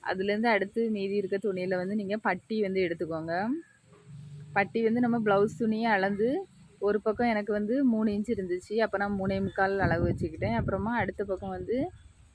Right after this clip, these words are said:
அ, ரெண்டரை இன்ச்சு இருந்துச்சு. ரெண்டரை இன்ச்சுல நம்ம மூணே கால், முக்கால் இன்ச்சு, முக்கால் இன்ச்சு ரெண்டு பக்கமுமே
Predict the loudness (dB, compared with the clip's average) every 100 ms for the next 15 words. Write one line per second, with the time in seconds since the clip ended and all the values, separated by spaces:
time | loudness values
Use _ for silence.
0 | -8 -4 0 2 4 4 4 4 4 2
1 | 2 -2 -2 -2 0 0 0 -2 0 -2
2 | -2 -2 0 0 0 2 2 2 2 2
3 | 2 0 -8 -4 0 2 4 2 2 2
4 | 2 0 -2 -2 -2 -2 0 -2 -2 -4
5 | -4